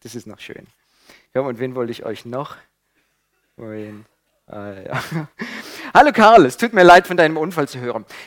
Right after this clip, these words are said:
Ich habe mir gerade etwas Material gesammelt über die Vortragsreihe zum Thema Leiden. Warum lässt Gott das Leid in der Welt zu?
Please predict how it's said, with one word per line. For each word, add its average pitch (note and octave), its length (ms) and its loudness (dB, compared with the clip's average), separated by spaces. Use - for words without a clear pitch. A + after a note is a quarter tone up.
Ich G#3 140 -4
habe B3+ 80 -2
mir A#3+ 80 -4
gerade G3+ 240 2
etwas F#3+ 260 -4
Material D3+ 540 -4
gesammelt F3+ 580 -10
über D3+ 140 -10
die C#3+ 80 -10
Vortragsreihe D#3+ 760 -10
zum C#3 160 -16
Thema B2+ 340 -8
Leiden. A#2+ 760 -6
Warum F#3+ 420 -8
lässt A2+ 280 -12
Gott C3 260 -14
das A2+ 220 -14
Leid A#2 280 -10
in A#2 100 -20
der A2+ 140 -12
Welt A2 200 -10
zu? B2+ 300 -12